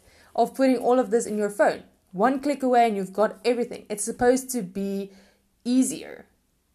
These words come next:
But in a lot of ways, I think it's made our lives harder. 'Cause now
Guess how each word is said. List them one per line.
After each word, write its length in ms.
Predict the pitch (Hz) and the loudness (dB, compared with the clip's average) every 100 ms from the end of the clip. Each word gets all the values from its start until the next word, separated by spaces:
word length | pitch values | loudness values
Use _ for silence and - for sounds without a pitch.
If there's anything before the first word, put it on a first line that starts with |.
| _ _ _ _ _ _ _ _ _ _ _ _ _ _ | _ _ _ _ _ _ _ _ _ _ _ _ _ _
But 120 | 254 294 | 0 2
in 140 | 294 | 4
a 80 | 302 | 4
lot 200 | 269 302 | 4 2
of 140 | 311 | 2
ways, 320 | 262 269 254 | 2 2 2
I 80 | 233 | 0
think 280 | 226 254 240 | -2 -2 -2
it's 180 | 208 208 | -2 -4
made 500 | 202 220 240 233 233 | -4 -2 -2 -4 -6
our 200 | 214 208 | -4 -4
lives 760 | 190 185 185 180 190 185 185 - _ _ _ | -2 -2 0 0 -2 -4 -8 -16 _ _ _
harder. 480 | 240 277 240 - - - _ _ _ _ _ _ _ _ _ | -8 -4 -4 -6 -12 -20 _ _ _ _ _ _ _ _ _
'Cause 200 | - 254 | -6 -2
now 640 | 233 254 330 285 254 285 311 | 0 2 2 2 2 0 -4